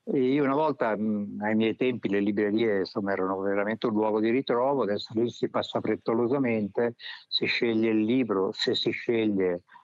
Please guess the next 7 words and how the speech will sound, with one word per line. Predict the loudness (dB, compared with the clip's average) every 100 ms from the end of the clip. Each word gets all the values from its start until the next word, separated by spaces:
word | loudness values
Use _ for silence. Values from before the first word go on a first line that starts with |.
| _
eh, | -2 0
da | 0 0
cui | 0 0
si | -2
è |
stati | 0 -4 -2
influenzati | -4 0 0 0 0 -2 0 0 0 0